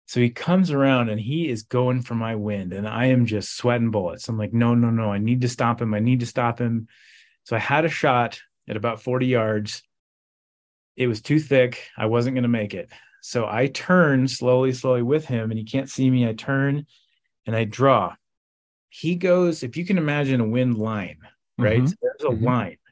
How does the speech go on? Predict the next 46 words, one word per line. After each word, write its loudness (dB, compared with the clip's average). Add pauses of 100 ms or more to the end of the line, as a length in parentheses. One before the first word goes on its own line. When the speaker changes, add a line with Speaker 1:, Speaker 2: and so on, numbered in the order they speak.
(200)
Speaker 1:
where -8
that, -4
at -6
this 2
point, -2
I'm 0
probably 0
working 0
with -4
a -12
thermal. -2 (1000)
Um, 0 (640)
there's 2
a 2
line. 0 (400)
And -4
for -10
some 2
reason, 2 (300)
he -4
stopped -2
before 2
he 0
got 0
to -6
that -2
wind -2
line. -12 (380)
Speaker 2:
Like -4
just 2
before 2
it 2
or 4
a -2
good 2
Speaker 1:
Yeah, 4
Speaker 2:
ways -4
Speaker 1:
just 2
Speaker 2:
be- -2
Speaker 1:
before, 2
'cause -4
he -2
did -2
not 0
catch -4
it. -14